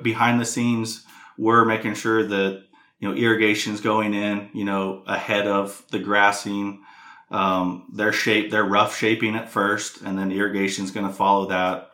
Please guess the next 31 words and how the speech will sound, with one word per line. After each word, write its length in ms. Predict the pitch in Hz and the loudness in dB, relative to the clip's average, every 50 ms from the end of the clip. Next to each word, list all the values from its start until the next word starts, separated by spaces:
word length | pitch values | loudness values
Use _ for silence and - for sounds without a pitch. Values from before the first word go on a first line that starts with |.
| _ - | _ -10
and 160 | 101 98 98 | -6 -4 -2
then 220 | 98 98 98 95 | -2 0 0 -2
those 220 | 92 98 98 98 - | 0 -2 -2 -2 -2
guys 200 | 98 95 95 95 | -2 -2 -2 -2
are 60 | 95 | -4
gonna 180 | 92 90 92 - | -4 -4 -4 -4
come 180 | 101 95 95 | -4 -2 -2
in 120 | 95 95 92 | -2 -2 -4
and 160 | 90 87 - | -6 -6 -4
fine 260 | 101 98 98 95 95 | -2 -2 -2 -2 -4
tune 220 | - - 95 95 | -6 -4 -6 -4
it. 180 | 95 92 - - - - - - - - - - - - - - - - | -4 -6 -8 -12 -16 -20 -20 -20 -20 -20 -20 -20 -20 -20 -20 -20 -18 -8
So 160 | - 101 95 | -4 -2 0
the, 240 | 98 98 - - - | 0 -2 -4 -4 0
their 200 | 117 117 117 113 | 2 4 4 4
process 560 | - - 113 101 98 98 - 104 101 98 - | 6 4 6 6 6 4 2 0 -2 -2 -2
will 100 | 101 95 | -2 -2
go 160 | 101 95 95 | 0 0 0
from 180 | 95 95 95 92 | 0 0 -2 -2
a 60 | 90 | -2
dozer, 580 | 87 104 95 98 98 95 98 92 92 92 92 - - - _ - - _ _ _ _ | 0 0 0 0 0 0 -2 -2 -4 -4 -8 -14 -20 -20 _ -20 -20 _ _ _ _
um, 420 | - 113 95 90 90 87 85 85 - - | -6 -4 -2 -2 -2 -2 -4 -6 -4 -2
down 220 | 101 98 95 95 | 0 0 0 0
to 120 | 98 117 | -2 -4
a 40 | 110 | -4
sand 360 | - - 95 92 92 95 92 | -4 -2 -2 -2 -2 -2 -4
pro, 420 | - 98 92 90 87 87 87 87 90 | -4 -2 -2 0 0 -2 -4 -6 -8
down 260 | - 98 95 92 90 | -6 -4 -2 -2 -4
to 140 | - - 90 85 | -4 -6 -8 -8
a 40 | |
rake. 440 | 85 90 90 87 85 82 82 - - | -6 -4 -2 -2 -2 -4 -8 -12 -18